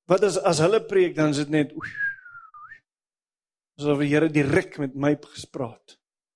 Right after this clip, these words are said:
Sien, as ek die Bybel oopmaak, dan, nee, ek is nie so heilig nie. Nee, het julle mense wat net elke dag Bybel lees en bid. Daar's 'n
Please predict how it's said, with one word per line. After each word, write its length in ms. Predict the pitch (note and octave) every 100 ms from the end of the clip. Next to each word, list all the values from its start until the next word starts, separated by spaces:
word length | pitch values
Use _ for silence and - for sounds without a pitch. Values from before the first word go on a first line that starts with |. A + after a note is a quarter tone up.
| _ _ _ _ _ _ _ -
Sien, 120 | F#3
as 80 | G3+
ek 100 | G3+
die 60 |
Bybel 260 | E3+ F3 F3+
oopmaak, 380 | F#3+ F#3 F3 D#3
dan, 180 | D3+ C#3+ B2+ _ _ _ _ _ _ _ D3+
nee, 180 | D#3+ E3 D#3+
ek 100 | C#3
is 100 | F#3+
nie 40 | G3
so 80 | C#3+
heilig 360 | C#3+ D3 C3+ -
nie. 120 | - _ _ _ _ _ _ _ _ _ _ _ -
Nee, 160 | D#3+ F3+
het 160 | -
julle 200 | D3+ E3+ E3+
mense 240 | F3+ F3+
wat 140 | F3+ F#3+
net 220 | F3+ -
elke 380 | - E3+ E3+ F3+
dag 220 | E3 D3 - _
Bybel 320 | D#3+ D#3+ D#3+
lees 160 | D#3 -
en 120 | D3 C#3+
bid. 320 | C3 - - _ _ _ _ _ _ _ _ _ _ _ _ _ _ _ _ _ _ _ _ _ _ _ _ _ _ _ _ _
Daar's 180 | D#3+ E3
'n 180 | E3+